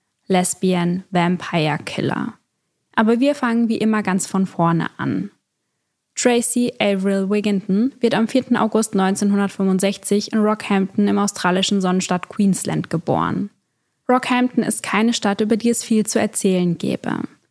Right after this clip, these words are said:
Sie ist weder groß noch klein, weder hübsch noch hässlich. Das einzig Auffällige an ihr sind die vielen Rinder, die überall in riesigen Ställen und auf Weiden verteilt umherstehen.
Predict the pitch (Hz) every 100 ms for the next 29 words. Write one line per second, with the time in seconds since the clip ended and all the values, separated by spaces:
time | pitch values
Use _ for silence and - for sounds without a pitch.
0 | _ - 247 233 254 247 247 - 220 220
1 | - - - 214 - - 175 - - 214
2 | _ _ _ 220 220 214 214 196 - -
3 | 220 214 - 196 - - - - - _
4 | _ _ _ _ _ - 247 247 269 285
5 | - 220 214 202 190 190 - 214 233 262
6 | 254 262 - 247 233 214 214 202 208 214
7 | 226 233 240 214 208 214 240 226 240 233
8 | - 214 196 202 208 226 220 - 202 208
9 | 214 190 - 185 185 196 208 - 170 170
10 | - - - - 208